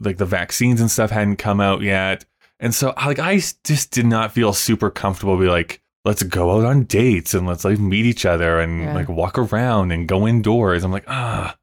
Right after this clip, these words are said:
Speaker 1: I just don't wanna do that and don't wanna worry about it." And so even though I had met a couple of people, I just felt like there wasn't these connections being made over just text messaging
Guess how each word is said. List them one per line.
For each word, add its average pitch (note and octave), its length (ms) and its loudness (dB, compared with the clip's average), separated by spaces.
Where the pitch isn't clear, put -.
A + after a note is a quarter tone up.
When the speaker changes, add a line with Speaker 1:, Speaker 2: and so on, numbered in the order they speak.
Speaker 1:
I - 40 -8
just G#2+ 140 -8
don't B2 100 0
wanna A2+ 160 0
do F#2 280 -2
that F2+ 180 0
and F#2 80 -4
don't G2 120 0
wanna F#2+ 160 0
worry E2 380 -2
about D#2+ 300 0
it." D#2+ 180 -6
And C3 140 0
so C3 460 2
even D3 220 2
though B2+ 140 2
I A#2 100 0
had A2+ 200 0
met A#2 220 0
a A2 60 -6
couple A2 340 0
of G2 120 -2
people, D#3+ 800 0
I A#2+ 120 -4
just C3 240 0
felt A#2+ 220 0
like A2+ 100 -2
there A2 120 2
wasn't G2+ 300 2
these F#2+ 200 0
connections F#2+ 560 -2
being F#2 260 0
made F2+ 300 -2
over F#2 240 -2
just F#2 640 -4
text - 400 -8
messaging F2 680 -2